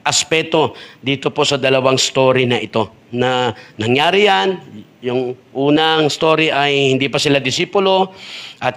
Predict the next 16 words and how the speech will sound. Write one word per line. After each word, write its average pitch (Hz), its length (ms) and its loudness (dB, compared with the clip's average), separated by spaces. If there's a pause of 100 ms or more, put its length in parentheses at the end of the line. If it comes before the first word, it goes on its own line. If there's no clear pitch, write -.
yung 135 540 2
pangalawang 147 400 2
story, 156 340 0
disipulo 135 480 2
na 135 160 2
sila, 139 400 2 (320)
at 120 160 -6
yung 135 240 2
pangalawa, 147 720 2 (240)
nangyari 143 480 2
ito 151 400 0
bago 131 320 0
mamatay 139 320 2
si 151 160 0
Jesus, 143 240 -2
at 139 80 -6